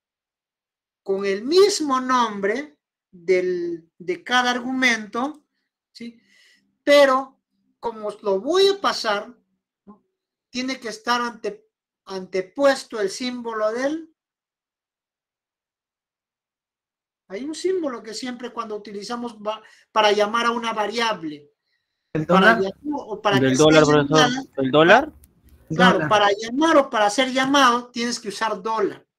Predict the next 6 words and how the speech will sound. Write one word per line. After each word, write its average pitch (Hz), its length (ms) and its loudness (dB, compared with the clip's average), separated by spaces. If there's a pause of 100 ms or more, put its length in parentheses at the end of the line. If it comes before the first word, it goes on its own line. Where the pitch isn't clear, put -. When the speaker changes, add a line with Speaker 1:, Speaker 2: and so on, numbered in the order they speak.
(680)
Speaker 1:
Entonces 185 380 -6
será 190 300 0
dólar 170 480 -6
cargo, 214 800 -2 (280)
¿qué 233 140 -8
más? 202 400 -6